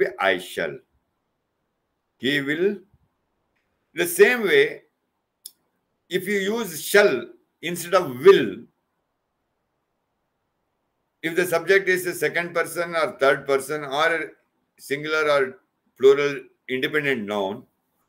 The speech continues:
then that will not become the future tense. Then it will become as a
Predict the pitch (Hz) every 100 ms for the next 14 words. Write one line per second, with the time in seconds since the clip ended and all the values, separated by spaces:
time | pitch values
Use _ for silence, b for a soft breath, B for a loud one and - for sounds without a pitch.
0 | _ _ _ _ _ _ 107 156 139 -
1 | - _ _ _ _ _ _ 101 135 139
2 | 151 156 143 156 147 139 139 135 131 135
3 | 156 156 139 120 123 113 101 113 135 151
4 | - 113 120 143 147 127 127 135 175 _
5 | - 117 131 185 208